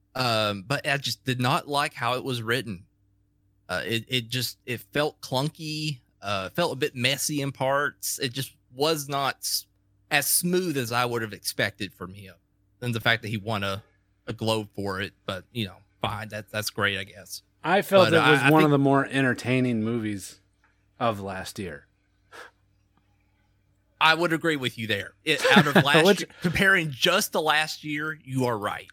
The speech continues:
Speaker 2: Like, and it wasn't superb. It wa-, like, I enjoyed it, but, you know, I give it a seven or something. But does it deserve
Speaker 1: Yeah.
Speaker 2: to win, like, you know, a Golden Globe for the best picture or anything? I don't know. I guess, because there wasn't much else.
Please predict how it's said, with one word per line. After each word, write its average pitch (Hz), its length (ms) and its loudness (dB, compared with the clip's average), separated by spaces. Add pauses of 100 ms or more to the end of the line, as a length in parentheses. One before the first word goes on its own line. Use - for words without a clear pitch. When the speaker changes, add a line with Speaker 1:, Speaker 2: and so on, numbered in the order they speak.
Speaker 2:
Like, 190 380 6 (220)
and 220 180 6
it 240 80 8
wasn't 220 400 8
superb. 170 840 6
It 156 80 -2
wa-, 175 240 -2
like, 156 260 2
I 175 120 8
enjoyed 139 440 6
it, 170 160 4 (180)
but, 151 360 2
you 226 160 0
know, 190 40 2
I 185 120 4
give 123 160 -2
it - 80 -10
a - 40 -8
seven 113 380 -4
or 85 80 -8
something. 92 460 -12 (100)
But 113 160 -4
does 127 220 0
it 143 180 -6
deserve 110 300 -4
Speaker 1:
Yeah. 110 140 2
Speaker 2:
to 123 120 -2
win, 117 260 0
like, 110 320 -6 (920)
you 110 100 -6
know, 92 340 -8
a 120 100 -8
Golden 113 360 0
Globe 107 300 -2
for 131 100 -4
the 113 60 -4
best 110 260 0
picture 143 460 0
or - 20 4
anything? 151 380 -2
I 127 180 -6
don't 135 180 -6
know. 95 280 -10 (120)
I 113 120 -4
guess, 147 400 0
because 139 400 -6
there 156 120 -2
wasn't 165 360 0
much 156 260 -6
else. 160 400 -10